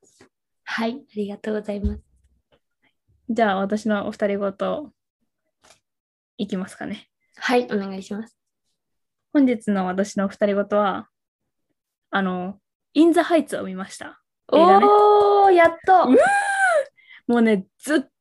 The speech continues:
Speaker 1: と楽しみにしてたの。もう、本当にずっと楽しみにしてて、いつだっけ？三十？七月三十に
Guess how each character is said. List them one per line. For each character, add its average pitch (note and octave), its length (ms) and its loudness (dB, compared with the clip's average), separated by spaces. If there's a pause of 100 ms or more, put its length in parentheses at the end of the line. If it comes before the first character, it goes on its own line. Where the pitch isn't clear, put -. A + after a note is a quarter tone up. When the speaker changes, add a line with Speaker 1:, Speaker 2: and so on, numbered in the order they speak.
(160)
Speaker 1:
と D#4+ 120 6
楽 D4 200 6
し - 80 -2
み C4+ 60 0
に B3 80 -2
し - 40 -12
て A3 40 -4
た G3+ 80 -8
の。 F#3 140 -14 (1080)
も G#3 380 -10 (560)
う、 A#3+ 60 -10
本 B3 140 -8
当 B3 80 -2
に A3 100 -6
ず C#4 180 -2
っ C#4 60 -2
と C#4 100 -8
楽 C4 220 -8
し C#4+ 100 -10
み A#3 100 -12
に G#3+ 60 -12
し G#3+ 60 -18
て G#3 80 -14
て、 G3 360 -8 (1400)
い C4 60 -10
つ G4 100 -14
だ C#4+ 100 -8
っ A3+ 120 -18
け？ - 80 -20
三 E4 480 -6
十？ A#3 400 -10 (140)
七 - 180 -12
月 E4+ 200 -8
三 F4+ 280 -4
十 G#3+ 220 -6
に C4 340 -10